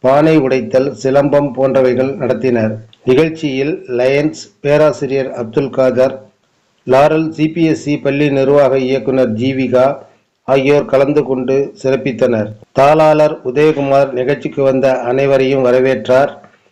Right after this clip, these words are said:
ஆசிரியர் சுதாகர் நன்றி கூறினார்.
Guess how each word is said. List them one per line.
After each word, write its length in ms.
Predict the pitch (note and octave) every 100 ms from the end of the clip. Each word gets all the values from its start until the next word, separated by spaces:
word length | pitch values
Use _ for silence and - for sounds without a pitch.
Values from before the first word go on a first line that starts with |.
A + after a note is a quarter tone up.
| _ -
ஆசிரியர் 720 | C3 C#3+ E3+ D#3 D3 C#3 A#2 -
சுதாகர் 520 | C3+ B2 D3+ C3 C#3 C#3
நன்றி 340 | C3 B2+ C3 C#3
கூறினார். 540 | C3 B2+ A#2+ A2+ G2+